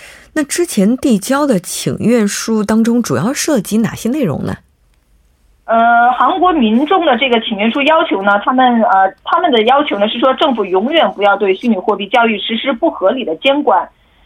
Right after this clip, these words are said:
Speaker 2: 那今年一月份的时候呢，韩国司法部长曾经表示，韩国政府呢可能会关闭加密货币交易场所。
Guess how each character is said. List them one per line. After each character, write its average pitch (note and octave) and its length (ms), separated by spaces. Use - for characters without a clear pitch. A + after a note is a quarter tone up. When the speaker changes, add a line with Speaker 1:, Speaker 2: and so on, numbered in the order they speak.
Speaker 2:
那 D#4 180
今 G#4+ 160
年 C#4+ 200
一 D#4 40
月 F4 160
份 C#4 120
的 G#3 120
时 G3+ 120
候 G#3+ 140
呢， G3 140
韩 G#3 200
国 A#3+ 180
司 D#4 140
法 D4+ 160
部 A#3+ 140
长 A#3 200
曾 A3+ 260
经 D4+ 180
表 G3+ 220
示， - 180
韩 G#3+ 180
国 C4 120
政 C4+ 220
府 E3 100
呢 F#3 140
可 F3+ 260
能 F3 180
会 D4+ 220
关 G3+ 240
闭 G3 220
加 A#3+ 200
密 A#3+ 160
货 G3 160
币 F3+ 120
交 F#3 180
易 - 20
场 F3 240
所。 F#3+ 240